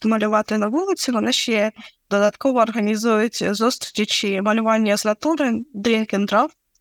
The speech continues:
Це класний перший крок для нетворкінгу, бо, е, туди ходять дуже багато художників, і можна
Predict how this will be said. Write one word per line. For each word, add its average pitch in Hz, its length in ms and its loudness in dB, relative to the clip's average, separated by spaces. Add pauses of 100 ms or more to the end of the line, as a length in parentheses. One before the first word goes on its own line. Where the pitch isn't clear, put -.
(300)
Це 214 720 2
класний 226 360 0
перший 220 380 0
крок 214 420 0
для 190 320 2
нетворкінгу, 202 760 0
бо, 190 360 -2 (540)
е, 175 260 4 (260)
туди 214 680 2
ходять 196 320 -2
дуже 220 260 0
багато 202 480 -2
художників, 247 760 0
і 190 200 -2
можна 196 580 0